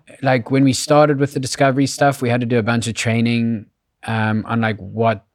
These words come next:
to and what not to say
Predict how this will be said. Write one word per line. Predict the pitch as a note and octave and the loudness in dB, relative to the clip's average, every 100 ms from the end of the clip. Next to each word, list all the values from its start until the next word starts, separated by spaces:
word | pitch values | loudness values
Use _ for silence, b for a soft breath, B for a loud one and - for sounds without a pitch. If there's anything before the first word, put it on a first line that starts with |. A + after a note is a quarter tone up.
| - | -10
to | - C3 B2 A#2+ A2+ A2 | -4 2 4 2 0 -2
and | A2 G#2 | -4 -4
what | A2 - _ - | -6 -8 _ -10
not | A2 A2 A#2 - | -6 -4 -6 -6
to | - | -6
say | B2 C3 A#2+ B2 C3 B2 - | -4 -2 0 0 0 -2 -8